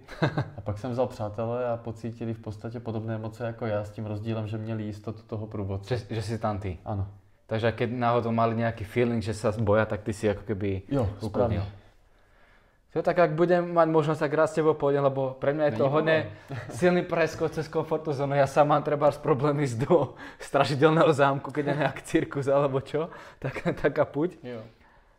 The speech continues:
Speaker 1: Lebo predsa len, že ideš a niečo ťa zrazu nastraší, to je
Speaker 2: To sa stáva, no.
Speaker 1: No, no, no, tak by som
Speaker 2: Adrenalín
Speaker 1: to
Speaker 2: je super, na to pamatujte.
Speaker 1: Je, je, adrenalín dá ako keby takú energiu, ako
Speaker 2: Správne.
Speaker 1: aj tú seba dôveru v podstate
Speaker 2: Človek sa pak
Speaker 1: zvyšuje.
Speaker 2: dostane presne
Speaker 1: Tak.
Speaker 2: níž.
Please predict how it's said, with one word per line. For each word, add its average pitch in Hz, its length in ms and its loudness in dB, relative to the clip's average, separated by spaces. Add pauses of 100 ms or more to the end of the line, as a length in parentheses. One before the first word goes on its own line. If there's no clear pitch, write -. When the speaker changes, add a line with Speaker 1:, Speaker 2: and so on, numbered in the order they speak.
(360)
Speaker 1:
Lebo 101 320 -6
predsa 113 320 -4
len, 110 80 -4
že 107 160 -4
ideš 110 320 -4
a 110 80 -2
niečo 110 240 -6
ťa 113 160 -8
zrazu 117 400 0
nastraší, 131 760 -2
to 147 200 -4
je 120 80 -4 (280)
Speaker 2:
To 117 40 -12
sa 135 160 -16
stáva, 135 400 -16
no. 95 160 -14 (600)
Speaker 1:
No, 98 120 -4
no, 90 120 -4
no, 90 160 -4 (160)
tak 107 120 -10
by 107 120 -4
som 120 200 -2
Speaker 2:
Adrenalín 120 240 -2
Speaker 1:
to 110 40 -4
Speaker 2:
je 107 40 -6
super, 120 320 -8
na 101 120 -4
to 101 120 -10
pamatujte. 110 520 -12 (500)
Speaker 1:
Je, 92 80 -4
je, 98 320 0
adrenalín 110 480 -2
dá 110 160 2
ako 104 100 -10
keby 113 180 -6
takú 113 280 -8
energiu, 123 560 -2
ako 104 240 -4
Speaker 2:
Správne. 107 240 -6
Speaker 1:
aj 104 80 -6
tú 127 80 -4
seba 131 240 6
dôveru 131 400 6
v - 20 -14
podstate 104 220 -2
Speaker 2:
Človek 127 160 0
sa 98 80 -2
pak 107 80 0
Speaker 1:
zvyšuje. 127 160 0
Speaker 2:
dostane 131 320 -4
presne 120 280 -12
Speaker 1:
Tak. 101 200 2
Speaker 2:
níž. - 100 -6